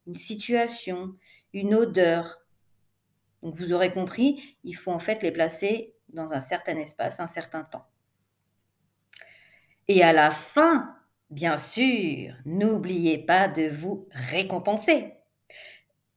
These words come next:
Par exemple, petite suggestion, si vous avez fait cinq minutes d'anglais par jour, vous pouvez vous prendre un petit carré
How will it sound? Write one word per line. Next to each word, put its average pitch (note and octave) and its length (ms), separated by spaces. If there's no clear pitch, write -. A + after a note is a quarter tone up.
Par - 240
exemple, D3+ 560
petite F3+ 280
suggestion, D3+ 640
si - 220
vous C#4+ 160
avez G3+ 240
fait F3+ 460
cinq - 580
minutes B3 580
d'anglais D3+ 300
par - 180
jour, B3+ 240
vous D#3 80
pouvez - 340
vous - 100
prendre C4 260
un D3 80
petit C4 220
carré E4+ 400